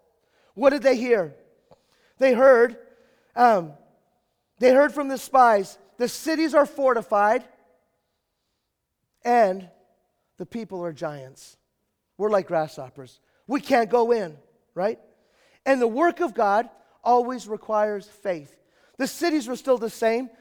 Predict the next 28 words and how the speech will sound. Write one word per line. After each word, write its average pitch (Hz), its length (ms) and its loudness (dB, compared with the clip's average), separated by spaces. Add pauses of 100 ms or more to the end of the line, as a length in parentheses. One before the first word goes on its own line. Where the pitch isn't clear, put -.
The 233 100 -4
people 339 320 0
were 240 100 0
still 233 240 -4
the 196 120 -8
same. 214 400 -4 (300)
What 285 160 0
was 262 120 -4
gonna 262 200 -4
be 240 80 -8
different? 214 500 -2 (400)
It 240 100 0
was 220 180 0
that 226 200 0
this 302 200 -2
generation 247 640 0
was 196 120 -10
gonna 220 120 -10
go 208 160 -2
into 269 300 -6
that 247 240 0
land 220 240 0
that 202 200 -2 (120)
received 247 380 -10
the 226 80 -4
promise 247 480 -4
of 226 160 -8
God 202 240 0